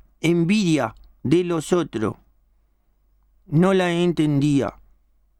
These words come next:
Me encerraba en la pieza y me ponía a llorar. Pobre Diego, eso lo digo yo. Maduré de golpe.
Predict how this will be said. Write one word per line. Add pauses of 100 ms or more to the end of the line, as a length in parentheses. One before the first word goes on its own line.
(160)
Me
encerraba
en
la
pieza (280)
y
me
ponía
a
llorar. (600)
Pobre
Diego, (100)
eso
lo
digo
yo. (2250)
Maduré
de
golpe.